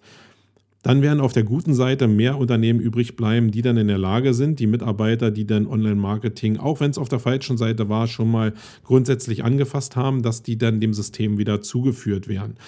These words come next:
Das heißt also, in den nächsten bis zu drei Jahren,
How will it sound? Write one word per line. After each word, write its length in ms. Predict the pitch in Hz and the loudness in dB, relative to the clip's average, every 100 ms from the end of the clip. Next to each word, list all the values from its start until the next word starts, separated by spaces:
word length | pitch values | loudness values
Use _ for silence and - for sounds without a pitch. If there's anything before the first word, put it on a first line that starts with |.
| - - | -20 -20
Das 120 | - | -6
heißt 240 | - 127 156 | -2 -2 0
also, 320 | 151 151 196 | -2 0 0
in 80 | 170 | 2
den 120 | 117 | 4
nächsten 600 | 113 110 - 120 113 101 - _ | 2 0 -2 0 0 -2 -12 _
bis 180 | 113 - | -10 -6
zu 120 | 117 | -6
drei 200 | 107 98 | -2 -2
Jahren, 440 | 98 92 123 160 | 0 0 0 -2